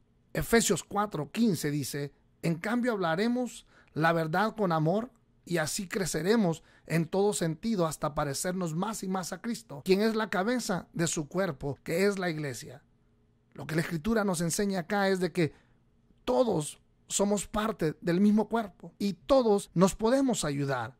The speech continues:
a seguir honrando a Dios. Mira lo que dice Hebreos diez veinticinco. "Y no dejemos de congregarnos, como lo hacen algunos, sino animémonos unos a otros, sobre todo ahora que el día de su regreso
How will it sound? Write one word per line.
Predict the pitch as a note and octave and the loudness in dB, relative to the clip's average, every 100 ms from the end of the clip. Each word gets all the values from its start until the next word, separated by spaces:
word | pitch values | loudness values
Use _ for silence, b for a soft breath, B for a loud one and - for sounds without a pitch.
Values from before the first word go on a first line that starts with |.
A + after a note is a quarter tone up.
| _ | _
a | D#3+ D#3+ | -2 0
seguir | D#3 D#3+ G#3+ A#3 G#3 B B | 0 2 2 2 0 B B
honrando | E3+ D#3+ D3+ F#3 F#3+ G3 | 4 4 4 -2 0 0
a | |
Dios. | G#3+ G#3 C#3+ - _ _ _ | 0 -4 -8 -16 _ _ _
Mira | A#3+ C4+ | -2 0
lo | A#3+ | 0
que | E3 | 0
dice | G3+ - | -2 -2
Hebreos | D#3+ D3 A2+ D3+ - | -4 -4 -6 -10 -6
diez | D3 F3+ F3+ | 4 4 4
veinticinco. | E3+ D#3+ D#3 G3 E3+ - - | 2 0 -2 -2 -2 -8 -6
"Y | - G3 | 6 10
no | C4 | 10
dejemos | B3 G#3+ A3 G3 D#3+ | 8 2 0 0 -2
de | D3 | -4
congregarnos, | D#3 C#3 C3+ D#3 F#3 C#3+ B2 - b b b b | -4 -2 0 -2 -2 -6 -12 -20 b b b b
como | F3+ F3+ E3 | 4 6 8
lo | E3 | 6
hacen | F#3+ - F3+ | 4 2 0
algunos, | D#3 D#3+ G#3+ E3+ - - | 0 2 2 2 -6 -10
sino | - G3 G#3 G#3 | 2 6 6 6
animémonos | F#3+ F3 D#3+ A3 B3 A#3+ A#3 G#3+ - | 2 2 4 2 2 0 0 -2 2
unos | G#3+ G#3+ - | 2 4 2
a | E3+ | 2
otros, | G#3 E3+ D3 C#3+ b b b | 2 2 -2 -6 b b b
sobre | - F3+ D#3+ D3 | -2 0 0 -2
todo | - A#3 A3+ | 4 4 6
ahora | F#3+ A#3 E3 C3 | 4 4 4 0
que | - | -4
el | D3 D3+ | -4 -2
día | A#3 G#3 E3 | 0 2 2
de | D3 | 0
su | - C#3+ | -2 -6
regreso | C#3+ C#3+ G3+ - G3 | -6 0 2 2 -2